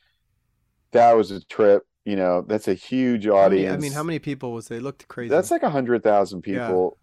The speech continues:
Speaker 2: that's
Speaker 1: That, you know,
Speaker 2: amazing.
Speaker 1: we played after Iron Maiden, which is, was bizarre. <laughs>
Speaker 2: <laughs>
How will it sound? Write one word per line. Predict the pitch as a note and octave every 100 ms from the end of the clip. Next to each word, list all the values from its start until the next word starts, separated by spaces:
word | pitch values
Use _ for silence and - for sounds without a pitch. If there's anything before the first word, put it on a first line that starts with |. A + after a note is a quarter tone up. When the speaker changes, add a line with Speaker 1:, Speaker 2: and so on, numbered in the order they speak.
| -
Speaker 2:
that's | A#2+ A#2
Speaker 1:
That, | A2+
you |
know, | G#2+
Speaker 2:
amazing. | G2+
Speaker 1:
we | A#2
played | - - C#3 D3 C3 - -
after | A#2+ D3 - C#3 A2+
Iron | A2 G#2+ G2
Maiden, | F#2+ G2 F2+ E2
which | D#2 E2+
is, | D#2+ - -
was | E2 D2+
bizarre. | - D#2+ F2+ D#2+ D#2 - _ -
<laughs> | - F4+ D#4 -
Speaker 2:
<laughs> | -